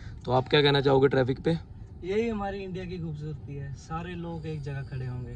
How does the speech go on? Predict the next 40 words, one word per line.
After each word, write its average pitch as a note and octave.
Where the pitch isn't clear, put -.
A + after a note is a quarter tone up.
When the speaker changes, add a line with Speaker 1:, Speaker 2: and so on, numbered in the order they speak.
Speaker 2:
कोई D#3+
भी D3+
हो, C#3+
ऊंची C#3
जातिका, C3
नीची B2+
जातिका, B2+
सब -
Speaker 1:
सब, D#3
Speaker 2:
यहीं C3
मिलेंगे। A#2+
Speaker 1:
सब C3+
road C#3
पे C3
खड़े A2+
होंगे, G#2
है G#2+
ना? A#2+
तो C#3
ये C#3
हम C#3+
आ C#3
गए C3
हैं D3
मार्केट C3+
में, D#3
जहाँ B2
में, B2+
जहाँ C3
सभी C3+
कार C3
की C3
service B2+
भी C3+
होती C#3
है E3
और C3
हर C3+
तरह C3
का, C3+